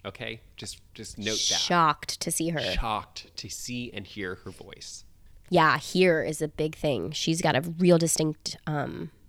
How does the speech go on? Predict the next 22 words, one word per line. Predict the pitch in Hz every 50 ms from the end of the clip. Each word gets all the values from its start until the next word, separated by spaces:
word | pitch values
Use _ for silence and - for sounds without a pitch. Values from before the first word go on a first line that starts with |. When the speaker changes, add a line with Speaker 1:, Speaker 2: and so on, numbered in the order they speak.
| - -
Speaker 2:
voice. | 175 151 107 - -
Speaker 1:
She's | 123 - -
doing, | - 123 117 113 113 110 110 113 117
she's | - - 117 101
doing | - 123 117 110 107
some | - - 110 98 90
sexy | - - - 127 123 123 - - - - 175 170 - -
eating | 139 120 110 101 95 98 95 95 98 127 147 - - _ _ - _ - - _
in | 110 107 98
this | 98 95 -
movie. | - 101 95 92 90 92 95 101 113 151 160 - - - _ _ _ _ _ _ - -
Speaker 2:
Mm-hmm. | - 175 165 165 156 - - 165 160
Speaker 1:
And | 151 98 101 104 107 104 104 104 104 101 101 101 101 98 101 - - - - - - _ _ _ _ - - - - - - - - - - -
it | 117 107 -
sounds | - - 151 147 156 175 185 185 - -
like | 101 92 92 90 92 92
from | - - - 117 107 107
their | 117 120
conversation | - - - 135 135 139 156 160 - - - 90 90 92 - - 92 90 87 87 90 98 104 104 - - - - -
that | 104 - 98 92 92 92 92 98 - - _ _ -
Tom | - - - 127 113 113 117 120
Cruise | 120 - - 127 117 104 92 87 90 92 98 101 104 - - -